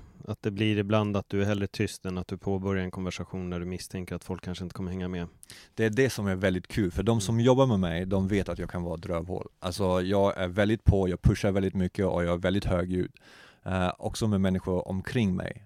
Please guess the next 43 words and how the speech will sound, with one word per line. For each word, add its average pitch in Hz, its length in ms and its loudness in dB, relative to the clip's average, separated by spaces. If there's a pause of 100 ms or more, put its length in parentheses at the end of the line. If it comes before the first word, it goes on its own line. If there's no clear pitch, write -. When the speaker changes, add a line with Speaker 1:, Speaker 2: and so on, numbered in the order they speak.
(100)
Speaker 2:
Men 101 280 0
om 101 220 0
jag 104 160 4
är - 120 0
ute, 113 680 0 (600)
jag, 107 340 0 (140)
jag 101 180 0
är 101 40 0
tyst. - 480 -4 (220)
Jag 107 160 -6
pratar 120 260 0
inte 104 140 -6
med 80 100 -6
någon. 110 240 -14 (160)
Speaker 1:
Mm. 104 180 -20 (240)
Speaker 2:
I'm 110 160 2
a 117 40 4
loner 98 300 2
och 90 60 0
har 62 80 0
alltid 92 180 -2
varit 90 160 -2
en 87 100 -6
loner. 92 280 -6 (480)
Jag, 98 480 2 (200)
jag 107 140 0
vill 110 140 4
göra 107 200 6
min 101 200 4
grej, 98 200 4
jag 95 100 2
vill 92 140 0
uppleva 92 320 -2
världen. 90 480 0
Känner 120 360 2
jag 101 140 6
att 92 180 -2
jag 95 140 2
har 98 280 4
människor 101 340 2
omkring 95 340 0
mig 90 140 0
som, - 460 -4